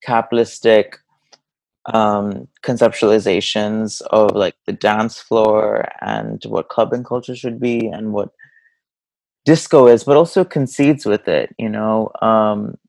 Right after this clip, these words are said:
he mentions how disco is not necessarily a subversive take on capitalism, um,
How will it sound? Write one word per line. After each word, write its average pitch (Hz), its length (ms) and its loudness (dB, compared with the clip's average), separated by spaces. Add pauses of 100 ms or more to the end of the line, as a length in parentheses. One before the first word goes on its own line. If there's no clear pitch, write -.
(340)
he 131 120 -6
mentions 131 380 -4
how 117 160 4
disco 131 400 2
is 123 140 2
not 127 200 0
necessarily 117 1000 0 (100)
a 104 220 2
subversive 104 1040 -2 (140)
take - 360 -2
on 101 120 0
capitalism, 87 1080 -10 (480)
um, 104 340 0